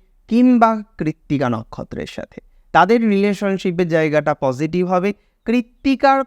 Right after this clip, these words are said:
কঠোরতা একটু কমাতে হবে, বিশেষ করে সন্তানের সাথে সম্পর্ক নিয়ন্ত্রণ করার ক্ষেত্রে। চলুন ফার্দার আমরা অ্যানালাইসিস করি এবং আমরা এবার অবশ্যই কর্মজীবন নিয়ে ডিসকাস করি। কর্মজীবন নিয়ে সবার প্রথমে যে কথাটা আমি আপনাদেরকে শেয়ার করব,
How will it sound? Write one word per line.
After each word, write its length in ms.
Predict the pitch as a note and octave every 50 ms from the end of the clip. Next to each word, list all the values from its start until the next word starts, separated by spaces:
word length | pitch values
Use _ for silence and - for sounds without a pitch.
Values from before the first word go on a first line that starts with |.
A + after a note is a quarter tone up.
| _ -
কঠোরতা 760 | G#3+ G#3 G3+ - - B3 C4 C4+ C4+ C4 B3+ - - C4 B3+
একটু 280 | - G#3+ - - A3+ G#3+
কমাতে 380 | G3+ G3 F#3 F#3 F#3+ F3+ G#3 G3
হবে, 280 | F#3+ G3 G3 A3+ F4+
বিশেষ 300 | D4 G3 E3 E3+ F3 E3+
করে 280 | - F#3 F3 F3 F3 E3+ _ _ _ _ _
সন্তানের 540 | - G3 F#3 F#3+ G3 G3+ - G#3 G#3 G#3
সাথে 300 | G3 - A3 G3 - G3
সম্পর্ক 600 | F#3 - F#3+ D#3+ D#3+ D#3+ D#3 E3 D#3 D#3 - -
নিয়ন্ত্রণ 600 | F3+ F3+ E3 D3 C3+ C3 C3 B2+ - C3 C3 B2+ B2
করার 340 | - A#2+ A#2+ B2 D#3+ G3 G#3
ক্ষেত্রে। 420 | - - - - _ - - - - _ _ _ _ _
চলুন 240 | - F#3 F#3 F#3+ F#3
ফার্দার 480 | - - F#3+ F#3+ G3+ G3+ G#3 B3 B3
আমরা 220 | B3+ A#3+ A#3+ A#3 A#3
অ্যানালাইসিস 600 | A3+ G#3+ G#3+ G3+ G#3 G#3 G3 G3 G#3+ G3+ - -
করি 300 | - G3 F#3+ G3+ A3 G#3+
এবং 220 | F#3+ E3+ F3 F3
আমরা 260 | D#3 D#3 D#3 D#3 D#3
এবার 240 | D#3 D#3 D3+ D3+ D#3
অবশ্যই 500 | C3+ C#3 D3 E3 G3 F#3+ - - G3+ G#3
কর্মজীবন 600 | - F3 E3 E3 D#3+ D#3 D#3 C#3+ D3+ C#3+ D3+ D3+ D3
নিয়ে 140 | D3 C#3+
ডিসকাস 460 | C3+ C3 C3+ - - - F3 E3+ - -
করি। 260 | - F#3 F3+ G3 G3+ _ _ _ _ _ _
কর্মজীবন 560 | - F3 G3 A3+ A#3+ B3+ A#3+ B3+ B3 B3+ B3+
নিয়ে 180 | B3+ B3+ C4 A#3+
সবার 460 | - - - A3+ A3 A3+ A#3+ A#3+ A#3+
প্রথমে 560 | G#3+ _ - A3 A3 A3 - A#3+ A#3+ B3 A#3+
যে 160 | G#3+ A3 A3 G3+
কথাটা 420 | - F#3+ F3+ - G3+ A3 G#3 A#3
আমি 160 | G#3+ G#3 G#3 G3
আপনাদেরকে 580 | F3+ E3 - F3 F3 E3+ E3+ E3 D#3+ F3 E3+
শেয়ার 320 | - - - E3 D#3+ E3 E3
করব, 380 | - F3+ F3+ F3 E3+ F#3 G3